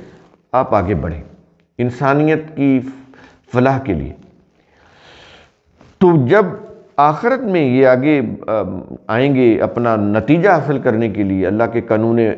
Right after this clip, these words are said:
मुकाफात की रूह से। तो अब आगे बता रहा है, क्या ये रहा है कि "फ़युनब्बिउकुम",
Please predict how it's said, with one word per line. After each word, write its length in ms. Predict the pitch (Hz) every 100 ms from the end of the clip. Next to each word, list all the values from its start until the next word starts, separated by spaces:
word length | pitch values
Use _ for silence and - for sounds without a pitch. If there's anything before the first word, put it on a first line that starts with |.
| -
मुकाफात 600 | 104 95 101 101 143 151
की 80 | 127
रूह 160 | 110 107
से। 200 | 101 82
तो 140 | 85
अब 240 | - 120 110
आगे 180 | 113
बता 320 | 113 90 90 87
रहा 120 | 85
है, 60 |
क्या 160 | 85 123
ये 200 | 131 135
रहा 100 | 143
है 60 | 156
कि 140 | 160
"फ़युनब्बिउकुम", 1200 | 151 139 135 120 139 190 185 208 175 - 156 101